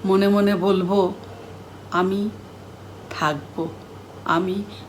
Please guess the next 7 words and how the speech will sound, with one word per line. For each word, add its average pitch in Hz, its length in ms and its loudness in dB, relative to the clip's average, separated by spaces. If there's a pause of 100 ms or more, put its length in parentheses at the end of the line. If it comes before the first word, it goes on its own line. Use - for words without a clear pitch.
(120)
লড়বো, 180 600 4 (440)
আমি 190 340 2 (420)
পারবো।" 170 480 2 (1200)
আর 160 180 -2 (440)
এটা 190 280 4
চিরন্তন 240 680 4
সত্য - 600 0